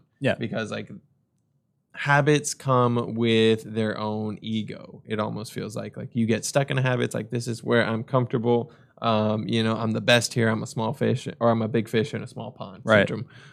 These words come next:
Speaker 2: Um, so it's like, you gotta break them out of that.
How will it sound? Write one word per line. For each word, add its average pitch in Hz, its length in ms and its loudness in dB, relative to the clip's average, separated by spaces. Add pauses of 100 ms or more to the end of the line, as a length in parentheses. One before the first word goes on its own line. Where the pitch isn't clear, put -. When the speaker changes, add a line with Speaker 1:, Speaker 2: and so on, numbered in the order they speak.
(120)
Speaker 2:
Um, 104 580 4
so 110 200 0
it's 104 100 -2
like, 107 160 -2
you 113 100 -4
gotta 107 200 2
break 110 300 0
them 113 220 -2
out 107 200 0
of 113 100 2
that. 139 300 4